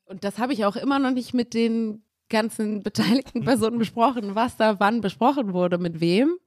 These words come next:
Aber irgendwie hat, ähm, in der Zeit, also hat Matthias Moormann dann mit, ähm, der Produktionsleiterin Angela Eva gesprochen, hat gesagt, ähm, Sophie, wenn Sophie Interesse hat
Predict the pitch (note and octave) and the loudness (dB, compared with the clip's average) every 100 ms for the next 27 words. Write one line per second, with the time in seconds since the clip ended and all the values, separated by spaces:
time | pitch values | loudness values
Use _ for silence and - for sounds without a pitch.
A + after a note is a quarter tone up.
0 | _ - - - G#3 G3 C4 D4 C4+ A#3+ | _ -20 -20 -2 0 4 2 2 0 2
1 | A#3+ A#3+ A#3+ - - _ - G#3+ - - | 2 2 -2 -14 -20 _ -2 -2 -2 -2
2 | G#3 G3+ F#3+ F#3+ F#3 F#3 F#3 F#3 F3+ F#3+ | 2 4 4 2 -2 -2 0 0 -2 -4
3 | F3 F3+ E3 D#3+ D#3+ - - - _ _ | -2 -2 0 0 -2 -4 -8 -10 _ _
4 | _ - - - F3 - G#3+ G3 F#3+ G3 | _ -20 -20 -2 -2 2 2 4 4 6
5 | G#3 G#3+ E3+ E3+ E3 D#3+ E3 F#3 F3+ - | 6 4 2 2 2 2 0 0 0 -2
6 | - E3 D#3 D3+ D3+ - D#3 - E3 - | -2 0 2 0 -2 -2 -4 -2 -8 0
7 | C4+ C4 A3 G3+ G3 F3+ F#3 F3+ D#3+ D#3+ | 2 4 2 2 0 0 0 -2 -2 -2
8 | E3 D#3 E3 D3+ - D#3 D3+ D3+ E3 E3 | 0 0 0 -2 -2 0 0 -2 -4 -4
9 | D#3 _ _ _ _ _ - D#3 D#3 D3 | -4 _ _ _ _ _ -2 0 0 2
10 | E3+ D3 G3 G3 - _ - _ - D#3+ | 2 4 4 4 0 _ -20 _ -6 0
11 | E3 D3+ C#3+ G3 A3 D#3 - F#3+ F3+ E3 | 2 2 2 2 2 -2 -2 -2 0 -2
12 | - | -4